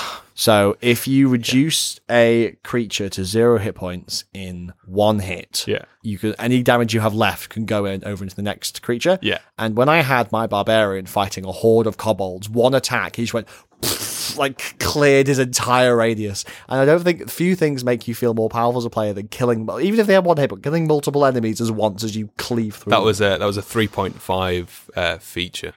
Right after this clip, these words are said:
Speaker 1: Was
Speaker 2: That
Speaker 1: it?
Speaker 2: was.
Speaker 1: Yeah,
Speaker 2: Yeah,
Speaker 1: you could
Speaker 2: cleave,
Speaker 1: cleave, yeah.
Speaker 2: and then you could get, like, greater cleave and stuff like
Speaker 1: Oh,
Speaker 2: that.
Speaker 1: so good.
Speaker 2: The f-, the way that feats stacked up were a lot, they were like skill trees more than anything.
Speaker 1: Yeah,
Speaker 2: Back in
Speaker 1: okay, that makes
Speaker 2: three point five.
Speaker 1: sense.
Speaker 2: But I love, I do love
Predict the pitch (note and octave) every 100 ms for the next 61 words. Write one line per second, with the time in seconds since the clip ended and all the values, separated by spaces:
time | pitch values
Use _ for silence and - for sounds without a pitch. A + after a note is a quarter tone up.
0 | - B2+ A#2+ A2 G2 A#2 G#2+ G2 F2+ G2
1 | - G#2 F#2+ F#2+ F#2 F#2+ F#2+ G2+ F#2+ E2+
2 | F#2 F2 F#2+ F2+ - - F#2+ G2 - G#2
3 | - - - F#2 F2+ - A#2+ G2 F2 F2
4 | E2+ A2+ - A#2+ C3+ C3+ G#2+ - A2+ G2+
5 | - - - G2 - G#2 F#2 - F#2+ F#2+
6 | F#2+ - _ - A2 G2+ G#2 - - F#2+
7 | F#2+ G2 A2+ A2 G#2+ G#2 G2 G#2 A2+ G#2+
8 | A2 _ _ - C#3 A#2+ A#2 A2 G2+ F#2+
9 | F#2+ F#2+ F#2+ - F2 - - _ - B2
10 | A2+ - C3 D3 C3 A2 - C3 D3+ F3
11 | D3+ A#2 B2 A#2 G2+ G2+ -